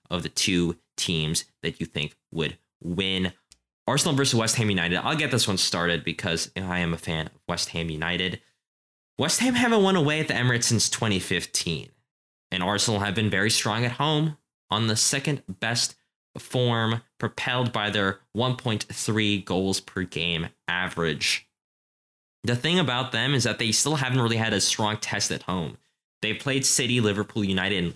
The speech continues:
Everton, lost all those games. They've hosted Chelsea and Tottenham, won the Spurs game, and lost the Chelsea game. So West Ham have every chance to score goals in the fixture, but it's kinda hard to tell where Arsenal's strength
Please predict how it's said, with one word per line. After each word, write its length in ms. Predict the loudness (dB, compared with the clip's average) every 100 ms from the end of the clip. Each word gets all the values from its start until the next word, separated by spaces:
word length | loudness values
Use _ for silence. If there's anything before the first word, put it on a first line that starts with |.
| -4
Everton, 540 | -2 0 -2 -2 -2 -2
lost 280 | -2 -2 -2
all 140 | -2
those 220 | 0 0
games. 420 | 0 -2 -2 -2 -6 -10 -20 _
They've 140 | -6 -2
hosted 380 | 0 0 2
Chelsea 340 | 0 0 0 0
and 100 | 0
Tottenham, 500 | -2 -2 0 0 -2 -4 _
won 220 | -2 2 4
the 60 |
Spurs 400 | 2 2 2 2
game, 220 | 0 -2
and 180 | 0 0
lost 280 | 2 2 0
the 60 | 0
Chelsea 420 | 0 0 0 0
game. 320 | 0 -2 -4 -10 -18 -6
So 140 | -2
West 200 | 0 0
Ham 160 | 0 0
have 220 | 0 0
every 200 | 0 0
chance 300 | 0 0 0
to 60 | 0
score 260 | 0 0 0
goals 320 | 2 0 2
in 60 |
the 80 | 0
fixture, 600 | 0 -2 0 2 2 0 _ _ _
but 80 | -2
it's 100 | -2
kinda 220 | -2 -2
hard 280 | -2 0 0
to 40 |
tell 420 | 0 0 0 0 -4 _ -4
where 360 | 0 2 2 2
Arsenal's 460 | 2 2 0 2
strength 560 | 0 0 0 0 -4